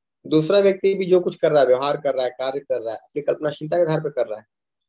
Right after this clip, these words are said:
कोई व्यक्ति अगर दिख रहा है कोई संवेदनाओं में लिप्त है तो पता लग जाता है।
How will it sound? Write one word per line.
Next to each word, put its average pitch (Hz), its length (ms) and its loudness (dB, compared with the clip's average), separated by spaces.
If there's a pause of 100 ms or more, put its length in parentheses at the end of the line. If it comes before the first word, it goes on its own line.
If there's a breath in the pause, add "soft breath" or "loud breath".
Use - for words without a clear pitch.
(320)
कोई 165 140 2
व्यक्ति 160 280 4
अगर 170 160 4
दिख 156 200 -4
रहा 160 100 0
है 156 60 0
कोई 156 180 -4
संवेदनाओं 139 480 -2
में 143 120 -2
लिप्त 131 260 -10
है 98 120 -8
तो - 400 -20
पता 135 200 -6
लग 143 160 -4
जाता 120 240 -6
है। 107 100 -14